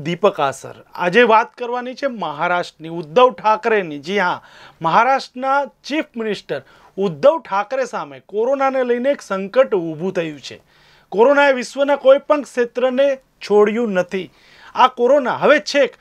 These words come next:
મહારાષ્ટ્રના સી એમ ઉદ્ધવ ઠાકરેની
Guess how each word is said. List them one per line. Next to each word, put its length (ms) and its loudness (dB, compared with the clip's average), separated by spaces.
મહારાષ્ટ્રના 800 2
સી 380 -8
એમ 100 -6
ઉદ્ધવ 280 2
ઠાકરેની 720 -2